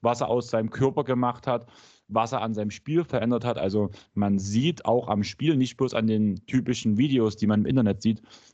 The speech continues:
dass Giannis trainiert, trainiert, trainiert und jedes Mal, auch wenn er jetzt einen Titel gewonnen hat, ich würd sagen, er kommt trotzdem nächste Saison wieder,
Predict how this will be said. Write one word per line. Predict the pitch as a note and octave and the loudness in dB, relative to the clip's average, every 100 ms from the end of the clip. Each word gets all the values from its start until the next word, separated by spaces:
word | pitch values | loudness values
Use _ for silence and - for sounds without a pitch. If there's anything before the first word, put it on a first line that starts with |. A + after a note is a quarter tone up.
| _ | _
dass | - A2 A#2+ - - - _ _ _ _ - | 0 0 -2 -10 -16 -20 _ _ _ _ -10
Giannis | G2+ G#2+ C#3 C3+ - - - _ _ _ _ _ _ - | -2 0 2 0 -4 -14 -20 _ _ _ _ _ _ -10
trainiert, | - A2+ C3+ C#3 - | 0 2 2 0 -2
trainiert, | B2 B2 B2+ A#2 | 0 2 2 0
trainiert | A2+ A2 D3 D#3 _ _ _ _ | 0 2 2 -2 _ _ _ _
und | A#2 A#2 A#2+ | 0 0 2
jedes | B2 C3+ C3 | 2 2 0
Mal, | B2 | 0
auch | A#2 A2+ | 2 2
wenn | A#2 | 2
er | B2+ | 2
jetzt | B2 | 0
einen | A#2 | -2
Titel | C3+ D3+ | 0 0
gewonnen | C#3 C3 C3+ | 2 2 0
hat, | A#2 | -2
ich | A2+ | -4
würd | B2 | -2
sagen, | B2+ C3 | 0 0
er | C3 | 0
kommt | B2+ | -2
trotzdem | C#3+ - A#2+ | -2 -2 2
nächste | A2+ C3 C#3 | 4 2 0
Saison | B2 A#2 A2 | 0 2 2
wieder, | B2 D3+ C3 D3 | 2 2 2 -2